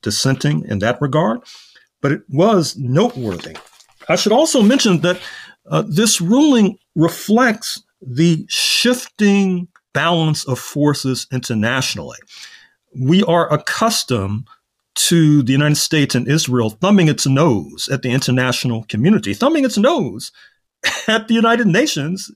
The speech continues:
itself. And yet, with all of the focus on this decision, not only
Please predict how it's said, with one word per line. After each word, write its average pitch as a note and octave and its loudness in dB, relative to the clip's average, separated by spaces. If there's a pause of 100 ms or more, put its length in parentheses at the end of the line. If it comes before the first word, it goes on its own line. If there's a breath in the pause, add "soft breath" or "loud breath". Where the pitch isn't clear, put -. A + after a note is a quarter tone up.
itself. - -4 (880 soft breath)
And F3 2
yet, A#3+ 0
with E3 0
all A3+ 2
of F#3 0
the D#3 0
focus D#3+ -4 (120)
on D#3+ -2
this D#3 -2
decision, C#3 -2
not D#3 2
only G3+ 0